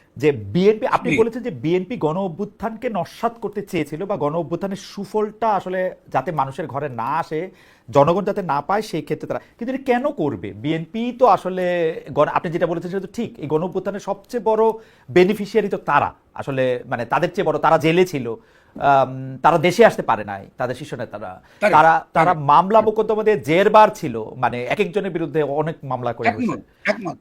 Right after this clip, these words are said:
Speaker 2: আমরা তো সকলেই তার জন্য বি-, বিএনপির প্রতি সহমর্মী,
Speaker 1: কিন্তু,
Speaker 2: আমাদের কোনো অসুবিধা নেই।
Speaker 1: কিন্তু তারা এটা কেন করবে? মানে, গণ অভ্যুত্থানটা নস্যাৎ তারা কেন করতে চাইবে বা এটার সুফলটা
Speaker 2: তারা
Speaker 1: কেন?
Speaker 2: কন-, কন-, নস্যাৎ করতে চেয়েছে very simply,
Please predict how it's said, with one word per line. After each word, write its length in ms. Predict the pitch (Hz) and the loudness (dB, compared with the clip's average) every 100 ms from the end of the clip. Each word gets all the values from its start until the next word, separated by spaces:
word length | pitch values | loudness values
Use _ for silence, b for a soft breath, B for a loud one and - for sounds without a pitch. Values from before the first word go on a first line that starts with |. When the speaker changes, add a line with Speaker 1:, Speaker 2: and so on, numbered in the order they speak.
| - | 0
Speaker 2:
আমরা 140 | 226 | 2
তো 100 | 254 | 2
সকলেই 360 | - 240 269 269 | 4 6 8 6
তার 200 | 240 214 | 6 2
জন্য 180 | 226 208 | 0 0
বি-, 200 | 185 180 | -2 0
বিএনপির 320 | 202 196 214 | 0 0 -2
প্রতি 200 | 196 196 | 0 -2
সহমর্মী, 500 | - 226 202 135 170 | 6 6 6 0 -2
Speaker 1:
কিন্তু, 20 | |
Speaker 2:
আমাদের 240 | 214 233 | -2 0
কোনো 140 | 254 240 | 2 2
অসুবিধা 360 | - 240 165 | 2 -4 -6
নেই। 140 | - - | -8 -6
Speaker 1:
কিন্তু 160 | 196 | -2
তারা 220 | 214 202 240 | 4 6 6
এটা 120 | 240 | 4
কেন 240 | 165 247 | 2 2
করবে? 220 | 247 143 | 0 -2
মানে, 140 | 127 127 | -2 0
গণ 180 | 139 190 | 2 0
অভ্যুত্থানটা 460 | 214 240 302 262 | -2 -4 0 0
নস্যাৎ 280 | 220 180 190 | 2 0 2
তারা 160 | - 170 | 2 2
কেন 200 | 139 131 | 0 -2
করতে 260 | 110 107 | -8 -10
চাইবে 340 | - 87 - - | -12 -14 -16 -10
বা 120 | 104 | -6
এটার 160 | 113 117 - - | -6 -6 -10 -14
সুফলটা 320 | 120 120 127 | -10 -2 6
Speaker 2:
তারা 120 | 165 | 6
Speaker 1:
কেন? 240 | 220 220 | 6 2
Speaker 2:
কন-, 40 | 196 | 4
কন-, 420 | 190 - - 165 | 2 2 -6 -4
নস্যাৎ 360 | 175 190 233 247 | -2 2 2 2
করতে 260 | 214 233 | -2 -2
চেয়েছে 260 | 196 226 220 | -2 -2 0
very 160 | 208 | -2
simply, 420 | - 262 - 120 | 2 0 0 -6